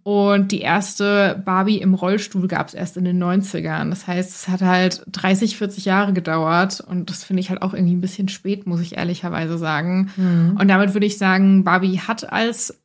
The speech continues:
Speaker 1: feministische Puppe angefangen, aber Barbie hat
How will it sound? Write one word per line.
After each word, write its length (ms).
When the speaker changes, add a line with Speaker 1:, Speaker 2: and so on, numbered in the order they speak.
Speaker 1:
feministische 640
Puppe 260
angefangen, 760
aber 180
Barbie 720
hat 460